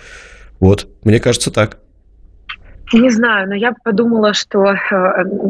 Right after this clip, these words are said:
Speaker 2: следуя собственному примеру, не люблю, когда пишут моё имя через "ё", напомню, но если пишут ещё и "Ален",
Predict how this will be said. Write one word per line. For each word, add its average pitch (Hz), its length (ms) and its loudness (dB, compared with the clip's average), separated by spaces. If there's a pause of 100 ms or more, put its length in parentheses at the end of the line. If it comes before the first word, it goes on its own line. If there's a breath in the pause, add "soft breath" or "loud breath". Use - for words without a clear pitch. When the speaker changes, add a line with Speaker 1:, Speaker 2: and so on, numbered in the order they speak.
(340)
Speaker 2:
следуя 202 360 0
собственному 170 460 -2
примеру, 196 500 0
не 180 180 -4
люблю, 214 220 0
когда 165 220 -4
пишут - 260 -4
моё 175 180 2
имя 165 160 0
через 180 300 0
"ё", 254 180 2
напомню, 170 480 -4
но 160 80 -2
если 185 280 0
пишут 202 340 -2
ещё 185 280 0
и 190 220 0
"Ален", 240 380 -2